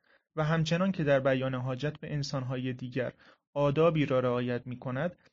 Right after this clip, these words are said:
حداقل در مورد خداوند تعالی نیز همان اندازه رعایت آداب را داشته باشد. در حدیث قدسی آمده است: «ای بندهٔ من،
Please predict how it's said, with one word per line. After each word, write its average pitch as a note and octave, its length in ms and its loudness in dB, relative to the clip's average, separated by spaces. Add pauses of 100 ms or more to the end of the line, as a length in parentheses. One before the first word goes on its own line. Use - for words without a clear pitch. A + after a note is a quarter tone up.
(160)
حداقل D3+ 680 0
در F3 200 2
مورد C#3 300 -2
خداوند C3+ 640 0
تعالی C3 480 -4
نیز C3+ 240 -8
همان D#3 300 0
اندازه C3+ 460 0
رعایت C3 420 0
آداب B2+ 440 0
را B2+ 100 -2
داشته B2 380 -6
باشد. - 340 -16 (920)
در D#3+ 160 2
حدیث F3 400 2 (100)
قدسی F3 320 0
آمده C#3 400 2
است: E3 340 -2 (320)
«ای G3+ 140 2
بندهٔ C#3 480 2
من، A2 220 -10